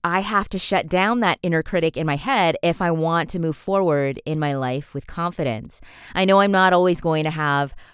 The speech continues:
perfect days or days where every single thing works out exactly as planned, but now I know to be more aware of how I speak to myself. Next week, I'll talk more about changing the language you use to change your life in positive ways.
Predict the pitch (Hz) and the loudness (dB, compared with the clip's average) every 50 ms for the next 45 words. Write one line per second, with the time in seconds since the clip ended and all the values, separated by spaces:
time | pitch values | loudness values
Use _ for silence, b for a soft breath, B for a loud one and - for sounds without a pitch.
0 | b b - - - 180 175 - - 170 165 165 165 - - - 175 160 156 151 | b b -12 -6 -4 -4 -2 0 2 2 2 2 0 -2 -2 0 4 4 6 6
1 | 151 151 160 170 170 - 175 185 175 190 175 185 180 202 196 - - 170 165 180 | 6 4 4 2 2 2 2 2 2 2 2 2 4 4 4 6 4 2 2 2
2 | 185 - 208 185 175 170 - - 180 170 170 165 156 156 - - - 151 147 143 | 0 0 0 0 0 0 2 0 0 0 2 0 0 0 0 -2 0 0 2 2
3 | 143 143 - - - 160 143 135 160 - 135 - 151 131 120 - - - - 254 | 0 -2 -4 -4 -6 -6 -4 -2 -2 -2 -2 -4 -6 -10 -10 -10 -12 -8 -6 -2
4 | 262 240 185 160 156 160 160 B B B B B B 185 170 180 175 170 175 175 | 0 0 0 0 0 -2 -4 B B B B B B 0 0 2 2 2 2 2
5 | 175 165 165 165 170 196 226 214 190 170 160 156 160 - 180 165 180 170 165 160 | 2 0 0 0 0 0 0 0 0 0 0 -2 -4 -4 -6 -6 -4 -4 -2 -2
6 | 156 156 147 143 143 170 185 175 156 143 135 127 - 170 - - - 147 143 139 | -2 0 0 0 0 0 0 0 0 0 -2 -4 -6 -8 -12 -8 -6 -6 -6 -6
7 | - - 147 - - - 123 120 - 131 107 76 - - - _ _ _ _ _ | -6 -10 -12 -12 -10 -10 -10 -10 -8 -8 -10 -10 -12 -14 -20 _ _ _ _ _
8 | _ _ _ _ _ _ _ _ _ _ _ _ _ - 196 208 226 - - 277 | _ _ _ _ _ _ _ _ _ _ _ _ _ -4 -2 -2 -2 -2 -4 -2
9 | 277 285 269 254 240 233 - 247 220 214 - 190 180 180 175 170 - - - 190 | -2 0 2 2 2 2 0 -2 -2 -2 0 0 0 2 2 0 0 -2 -4 -4
10 | 180 180 170 175 175 165 160 156 151 151 156 156 160 143 156 151 147 139 139 135 | -4 -2 -2 -2 0 0 0 0 0 0 2 0 0 0 -2 -6 -4 -4 -4 -4
11 | 139 139 - - - 175 - - - 175 175 175 160 170 160 147 143 135 131 143 | -4 -6 -8 -10 -12 -10 -10 -8 -8 -6 -6 -6 -4 -4 -2 -2 -2 -2 -2 -4
12 | - - - _ - - 156 151 151 - - 240 233 220 196 - 143 123 127 117 | -8 -14 -20 _ -10 -8 -8 -6 -6 -8 -8 -8 -8 -8 -6 -8 -6 -6 -6 -8
13 | 110 113 131 - - | -8 -8 -12 -14 -16